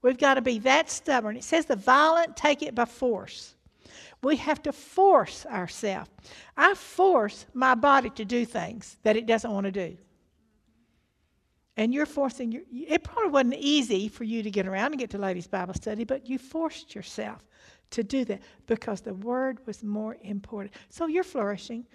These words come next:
You ladies, if you will accept this scripture right here, as you sit where you are,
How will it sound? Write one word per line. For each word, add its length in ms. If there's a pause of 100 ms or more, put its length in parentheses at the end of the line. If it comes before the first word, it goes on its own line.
(240)
You 220
ladies, 480
if 220
you 100
will 120
accept 440
this 200
scripture 420
right 220
here, 280 (400)
as 300
you 100
sit 420
where 120
you 340
are, 420